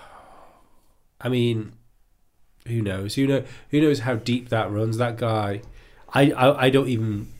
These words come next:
want to think about what he was going through at that point in his life. Oh, yeah, so I don't, I wouldn't even wanna try and make up how he might have felt. Um, but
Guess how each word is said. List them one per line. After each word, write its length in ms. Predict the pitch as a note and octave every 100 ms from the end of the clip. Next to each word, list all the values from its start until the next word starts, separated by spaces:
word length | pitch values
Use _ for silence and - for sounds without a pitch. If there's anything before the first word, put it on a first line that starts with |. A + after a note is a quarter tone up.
| -
want 260 | B2 G#2 G#2
to 100 | G#2
think 420 | - - G#2+ G#2+
about 220 | G#2+ G#2+
what 160 | G#2 F2
he 100 | G2+
was 100 | G2
going 300 | F#2+ G2 F#2+
through 320 | G2+ - F#2 G#2
at 60 | G2+
that 180 | G2 -
point 220 | G2 F2+
in 60 | F#2+
his 120 | F#2+
life. 360 | F#2 F#2 - -
Oh, 160 | G#2+
yeah, 200 | A#2+ A2+ G2+
so 160 | G#2
I 80 | G2+
don't, 260 | A2 A2 - - - -
I 80 |
wouldn't 220 | A#2 B2+ A#2+
even 120 | A2
wanna 180 | A2 G#2
try 180 | G#2+
and 180 | G2 G2
make 320 | G2 G2+ G2
up 160 | G#2 A2
how 320 | G#2+ - G2
he 100 | G2+
might 220 | G2 G2
have 120 | F#2+ -
felt. 380 | G#2 G#2 A2 - - - - - -
Um, 760 | G#2 G2+ G2 F#2+ F#2 F2+ F2+ - - - G#2 - - - - - A2+
but 260 | B2+ A2